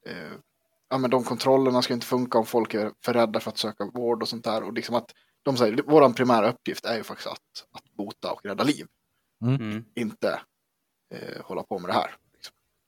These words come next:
Speaker 3: Ja, nej, så är
Speaker 1: Så
Speaker 3: det ju.
Speaker 1: att det, jag kö-, jag kö-, tyckte faktiskt att de hade rätt vettiga argument för det.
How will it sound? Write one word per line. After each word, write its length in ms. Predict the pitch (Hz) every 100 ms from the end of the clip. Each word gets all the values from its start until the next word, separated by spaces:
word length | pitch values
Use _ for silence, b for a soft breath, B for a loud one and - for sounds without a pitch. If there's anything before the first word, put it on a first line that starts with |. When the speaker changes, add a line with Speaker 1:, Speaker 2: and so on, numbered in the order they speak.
| _ _ _ _ _ _ _
Speaker 3:
Ja, 260 | - 127 139
nej, 160 | 113 127
så 100 | 175
är 20 |
Speaker 1:
Så 60 | 123
Speaker 3:
det 40 |
ju. 60 | -
Speaker 1:
att 240 | - -
det, 400 | 123 117 110 98 92 - _ -
jag 100 | 160
kö-, 180 | 277 -
jag 100 | 175
kö-, 120 | 214
tyckte 260 | - 208 196
faktiskt 220 | 160 143
att 80 | 143
de 100 | 135
hade 140 | 127
rätt 120 | 113
vettiga 260 | - - -
argument 340 | 123 135 -
för 120 | -
det. 60 | -